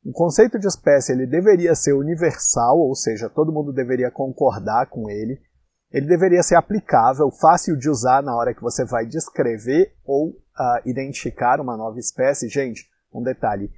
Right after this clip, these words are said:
descrever, eu encontrei um bicho novo que nunca ninguém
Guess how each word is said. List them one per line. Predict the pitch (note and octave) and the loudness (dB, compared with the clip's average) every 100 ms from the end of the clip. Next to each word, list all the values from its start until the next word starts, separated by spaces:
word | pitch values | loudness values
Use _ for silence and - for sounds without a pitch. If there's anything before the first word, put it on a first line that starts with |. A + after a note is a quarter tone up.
| _ _ _ - | _ _ _ -2
descrever, | C3+ G3+ - - F#3 C#3 B2 | 8 8 6 -2 -2 0 0
eu | A2+ C#3+ E3 | -2 -4 -8
encontrei | E3+ G3 F#3 D#3+ F3+ G#3 | -2 0 0 2 2 2
um | F#3+ | -2
bicho | D#3+ F3 - D3+ | -6 -6 -6 -4
novo | C#3 E3+ F3 | 0 0 -2
que | - E3+ | -10 -10
nunca | E3+ E3+ G#3 G#3 | -6 -4 -4 -4
ninguém | G3 F#3 C#3 E3+ D4 D4+ A3 | -4 -6 -4 -4 -4 -8 -18